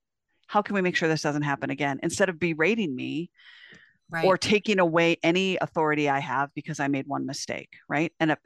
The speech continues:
Speaker 1: and those mistakes can be huge, right? It could be a death of a patient from a mistake I made.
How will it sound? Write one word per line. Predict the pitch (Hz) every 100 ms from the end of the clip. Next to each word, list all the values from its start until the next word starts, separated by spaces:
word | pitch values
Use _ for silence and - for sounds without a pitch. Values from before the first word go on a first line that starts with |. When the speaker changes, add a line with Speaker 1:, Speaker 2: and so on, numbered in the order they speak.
| _ - - -
Speaker 1:
and | 208
those | 240
mistakes | 262 254 233 226
can | - 220
be | 185 196
huge, | 196 247 254 123
right? | 160 170 226 -
It | 220
could | 311
be | 254 226
a | 196
death | 160 156 220
of | 196
a |
patient | - 185 185 - -
from | 151 147
a |
mistake | 143 143 - 131
I | 135
made. | 127 107 78